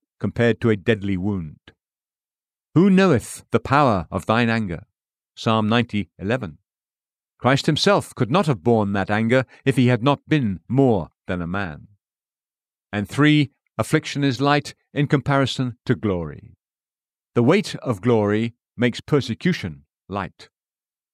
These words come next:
Chrysostom said that if the torments of all the people in the world could be laid upon one man, it would not be worth one hour of being in heaven.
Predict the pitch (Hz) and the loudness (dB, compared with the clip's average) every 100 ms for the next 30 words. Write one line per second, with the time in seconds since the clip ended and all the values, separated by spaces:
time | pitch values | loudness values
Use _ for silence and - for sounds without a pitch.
0 | _ _ _ - 147 220 - 143 107 95 | _ _ _ -2 2 2 0 -2 -4 -4
1 | - 95 76 _ _ _ - 135 127 135 | -6 -6 -8 _ _ _ 0 0 0 -4
2 | - 196 190 127 104 - 117 151 190 196 | 0 2 4 0 -2 -4 2 4 4 2
3 | 180 170 - 143 139 123 107 101 104 123 | 0 -2 0 0 0 2 2 0 -2 -2
4 | 101 110 127 123 120 104 110 165 175 160 | 0 2 2 2 0 0 0 0 -2 -2
5 | 92 78 - _ _ _ 113 87 92 139 | -4 -8 -18 _ _ _ -4 -2 0 0
6 | - 156 139 139 123 98 113 139 127 95 | 0 2 4 2 0 0 0 2 2 0
7 | 78 - - 95 113 110 107 80 82 - | -4 -10 -10 -4 0 2 0 -2 -10 -14